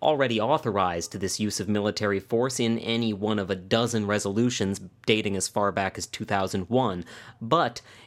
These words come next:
N P A's political experts agree that neither the House nor the Senate has any real power to stop the White House from deploying really any military action it chooses at all at this point.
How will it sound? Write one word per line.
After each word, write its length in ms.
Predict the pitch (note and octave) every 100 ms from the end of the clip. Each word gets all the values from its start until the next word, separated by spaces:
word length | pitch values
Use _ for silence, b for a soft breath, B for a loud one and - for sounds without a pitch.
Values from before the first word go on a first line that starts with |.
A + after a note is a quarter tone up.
| B
N 220 | D3 G3
P 240 | F#3+ G3+ F3
A's 240 | E3 D3
political 580 | - C3+ B2+ D#3+ B2+ A#2 -
experts 560 | - - - G2+ -
agree 560 | - A#2 C3 D#3+ C3 F#2 B B
that 200 | A2+ A#2
neither 420 | B2 D3 G3 F3+ D#3
the 120 | B2+
House 380 | B2+ E3+ F3+ -
nor 300 | C3 D3+ F#3+
the 120 | D#3+
Senate 400 | - G3+ F3 -
has 240 | A#2+ A#2+ -
any 200 | C#3 B2+
real 320 | A#2 C#3 B2
power 500 | - D3 E3+ D3+ G#2
to 120 | -
stop 340 | - - A#2+ -
the 100 | A2
White 260 | A#2+ B2+
House 260 | A2+ A2 -
from 180 | A#2+ A#2+
deploying 680 | A2+ - C#3 B2+ G#2+ A2 B2+
really 480 | A2+ D#3 B2+ A2+ -
any 300 | C3+ D3+ C3+
military 560 | A#2 B2 B2 B2+ A#2+ A2+
action 420 | A2+ B2 - A2+
it 220 | A#2+ B2
chooses 400 | - C3+ C#3 C3
at 100 | C#3
all 220 | D#3+ E3+
at 140 | G#2 G2
this 120 | -
point. 420 | - F#2+ F2 -